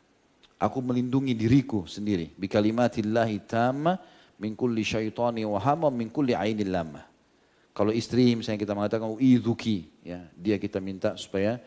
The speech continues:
dilindungi oleh Allah subhanahu wa taala. Terutama yang Allah subhanahu wa taala sedang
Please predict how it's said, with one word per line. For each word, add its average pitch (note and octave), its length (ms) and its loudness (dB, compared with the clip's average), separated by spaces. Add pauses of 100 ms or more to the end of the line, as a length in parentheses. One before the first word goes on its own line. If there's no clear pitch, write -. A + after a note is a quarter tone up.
(300)
dilindungi G#2+ 480 -2
oleh G2+ 80 -2
Allah G2 240 0
subhanahu F2+ 280 -4
wa F2 40 -2
taala. E2 160 0
Terutama B2 400 2
yang A#2+ 160 0
Allah A#2 240 2
subhanahu A2 160 -4
wa A#2 80 -2
taala A#2+ 160 0
sedang B2 320 0